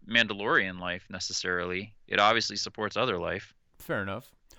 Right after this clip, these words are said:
Speaker 2: Well, my last, uh, question on our five Ws: Who, what, when, where, why, how, Teeb, is why didn't the Mandalorian do a quick mythosaur scan on his scopes before taking a little dip in the Death Spring? <laughs>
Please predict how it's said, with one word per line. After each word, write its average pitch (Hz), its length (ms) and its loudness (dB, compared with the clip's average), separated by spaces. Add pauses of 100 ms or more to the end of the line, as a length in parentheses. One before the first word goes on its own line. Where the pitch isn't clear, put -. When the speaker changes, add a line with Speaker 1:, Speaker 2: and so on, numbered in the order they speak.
(160)
Speaker 2:
Well, 185 120 2
my 196 80 6
last, 214 400 4
uh, 143 180 6
question 147 400 0
on 127 100 0
our 113 100 0
five 123 320 4
Ws: 110 460 2
Who, 123 120 -2
what, 110 160 4
when, 113 180 2
where, 113 100 4
why, 110 160 8
how, 113 200 4
Teeb, 110 360 -2
is 107 220 0
why 143 560 2
didn't 123 580 0
the 110 120 2
Mandalorian 113 960 2
do 110 320 2
a 95 100 0
quick - 440 -4 (260)
mythosaur 131 720 2
scan 101 520 -2
on 98 120 0
his 110 140 0
scopes - 460 0
before 110 400 -2
taking 117 460 0
a 107 40 0
little 107 240 0 (100)
dip - 240 2
in 107 100 8
the 98 80 4
Death 98 300 4
Spring? - 420 0
<laughs> - 60 -2